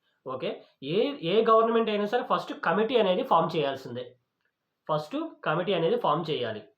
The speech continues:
ఓకే, అయితే ఇప్పుడు దాకా కమిటీ ఫామ్ చేసిన ఈ రెండు గవర్నమెంట్స్ అంటే ఇప్పుడు దాకా కమిటీ అయితే ఏం ఫామ్ చేయలేదు. చాలా క్లియర్ ఇది. రైట్. కానీ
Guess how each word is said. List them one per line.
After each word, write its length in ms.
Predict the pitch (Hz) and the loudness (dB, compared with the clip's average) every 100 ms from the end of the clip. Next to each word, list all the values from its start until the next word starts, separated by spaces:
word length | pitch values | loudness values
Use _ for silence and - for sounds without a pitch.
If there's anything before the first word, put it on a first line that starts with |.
| _ _ _ _ | _ _ _ _
ఓకే, 320 | 117 117 117 113 | -6 -6 -4 -6
అయితే 240 | 143 190 | -4 -4
ఇప్పుడు 200 | 196 180 | -4 -4
దాకా 180 | 170 170 | -4 -2
కమిటీ 260 | 165 160 160 | -2 -2 -2
ఫామ్ 280 | 160 156 165 | 0 0 0
చేసిన 200 | 160 165 | 0 0
ఈ 80 | |
రెండు 200 | 147 139 | 0 0
గవర్నమెంట్స్ 480 | 156 147 147 147 147 | 0 0 0 -2 -4
అంటే 200 | 139 156 208 | -6 -4 -6
ఇప్పుడు 240 | 156 127 | -6 -8
దాకా 180 | 120 156 | -6 -6
కమిటీ 340 | 143 139 151 | -6 -4 -2
అయితే 200 | 156 131 143 | -2 -2 -6
ఏం 140 | 131 | -8
ఫామ్ 260 | - 113 127 | -6 -6 -6
చేయలేదు. 500 | 120 107 110 104 117 117 _ _ - | -8 -8 -8 -10 -14 -18 _ _ -8
చాలా 220 | 143 143 | -4 -4
క్లియర్ 300 | 139 120 110 | -4 -6 -6
ఇది. 180 | 98 101 _ _ _ _ _ _ _ | -8 -16 _ _ _ _ _ _ _
రైట్. 260 | 120 113 - _ _ _ _ _ | -8 -8 -10 _ _ _ _ _
కానీ 420 | - 131 127 120 | -2 0 0 -2